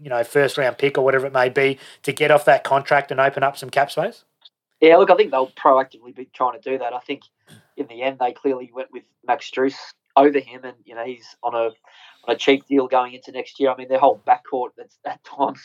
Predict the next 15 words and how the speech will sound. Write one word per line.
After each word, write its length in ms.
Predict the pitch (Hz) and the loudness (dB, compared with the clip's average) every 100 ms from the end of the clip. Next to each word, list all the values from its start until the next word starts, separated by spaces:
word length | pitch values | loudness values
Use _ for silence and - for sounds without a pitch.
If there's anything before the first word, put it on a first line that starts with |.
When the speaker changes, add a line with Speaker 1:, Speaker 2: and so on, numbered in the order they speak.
| - | -10
Speaker 2:
Strus 220 | 143 131 - | -6 -6 -8
and 100 | 113 | _
Vincent 340 | 131 143 127 | -18 -10 -10
are 80 | 120 | -6
both 260 | 123 120 120 | -4 -4 -4
on, 140 | 123 - - | -10 -10 -12
you 60 | |
know, 120 | 110 107 _ | -10 -10 _
effectively 440 | - 110 110 117 117 | -10 -10 -12 -14 -12
minimum 260 | 123 117 110 _ - - - 143 | -12 -12 -20 _ -18 -16 -2 2
rookie 240 | 143 135 | 2 2
deals, 480 | 135 139 143 139 _ 131 | 2 4 4 0 _ -2
um, 240 | 127 123 | 2 0
heading 240 | 131 131 123 | -2 -10 -10
into 520 | 127 _ 127 123 120 | -20 _ -4 -4 -4